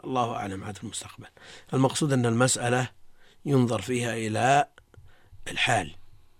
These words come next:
أوساط الناس في الحال. فما لا تتبع همة أوساط الناس كالصوت مثلًا، إن لو، آه، سقط صوت من أوساط الناس وتركه ثم ذهب، يعود إليه ولا يعود؟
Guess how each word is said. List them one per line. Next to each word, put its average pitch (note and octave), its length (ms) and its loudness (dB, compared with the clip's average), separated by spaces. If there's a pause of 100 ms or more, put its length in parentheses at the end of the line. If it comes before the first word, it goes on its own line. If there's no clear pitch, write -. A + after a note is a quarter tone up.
(960)
أوساط A2+ 560 2
الناس A#2 440 2
في - 120 -4
الحال. - 420 0 (1200)
فما D3+ 440 8
لا F#3 100 12
تتبع C#3 360 2
همة C3 340 4
أوساط A#2+ 380 -2
الناس G#2 360 -2
كالصوت - 640 -2 (160)
مثلًا، G2 320 -8 (920)
إن G#2+ 60 -6
لو، G#2+ 360 -2
آه، - 320 -12
سقط - 540 0 (420)
صوت C3+ 340 6
من A2+ 140 2
أوساط A2+ 380 -2
الناس A2 400 -6 (360)
وتركه A#2+ 680 2
ثم C#3+ 260 6
ذهب، C3+ 260 4
يعود C#3 260 6
إليه C#3 320 4
ولا A#2+ 200 2
يعود؟ G#2 420 -4